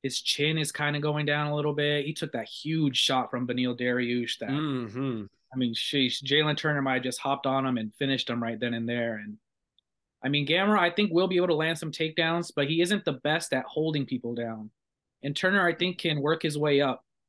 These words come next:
Speaker 1: work
Speaker 2: And
Speaker 1: his way
Speaker 2: Turner
Speaker 1: up at least a couple times and beat him up on the feet.
Speaker 2: Turner is absolutely just huge. I mean,
Speaker 1: Mm-hmm.
Speaker 2: so big for the lightweight division. He's going to outsize Gamrot on the weigh-ins. You'll see.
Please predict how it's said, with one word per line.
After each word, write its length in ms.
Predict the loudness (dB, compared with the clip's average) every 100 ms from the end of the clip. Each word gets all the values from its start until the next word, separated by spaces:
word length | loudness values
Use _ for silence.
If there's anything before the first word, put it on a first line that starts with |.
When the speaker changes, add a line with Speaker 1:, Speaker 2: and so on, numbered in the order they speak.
| _ _
Speaker 1:
work 100 | -2
Speaker 2:
And 60 | 0
Speaker 1:
his 100 | 2
way 60 | 4 6
Speaker 2:
Turner 80 | 4
Speaker 1:
up 80 | 2
at 140 | -6
least 180 | -8 -6
a 40 |
couple 280 | -6 -4 -4
times 380 | -2 -2 -2 -4
and 120 | -2
beat 160 | -2 0
him 80 | 0
up 120 | 0
on 100 | -2
the 80 | -2
feet. 320 | -4 -4 -6 _ _ _ _ _
Speaker 2:
Turner 320 | -4 -2 -2 -4
is 240 | -6 -6 -10 -8
absolutely 1160 | -4 -4 -4 -4 -4 -4 -4 -4 -6 -6 -8 -12 _ _ -6
just 380 | 0 0 0 -8 _
huge. 920 | -20 -20 -2 4 6 6 4 -4 -16 -20 _ _ _ _ _ 0
I 80 |
mean, 180 | 4 4 2
Speaker 1:
Mm-hmm. 100 | -2 _ -8
Speaker 2:
so 600 | -4 2 6 6 6 4
big 440 | 2 4 4 2
for 180 | -6 -4
the 100 | 0
lightweight 480 | 2 2 0 -2 -4
division. 460 | 0 0 0 -6
He's 260 | -6 -4 -4
going 480 | 0 6 8 8 6
to 160 | 4
outsize 720 | 2 0 0 2 4 2 -2
Gamrot 440 | -2 0 2 0 0
on 120 | -4 0
the 60 |
weigh-ins. 440 | 2 2 0 -6 -2
You'll 180 | -2 0
see. 440 | 2 2 2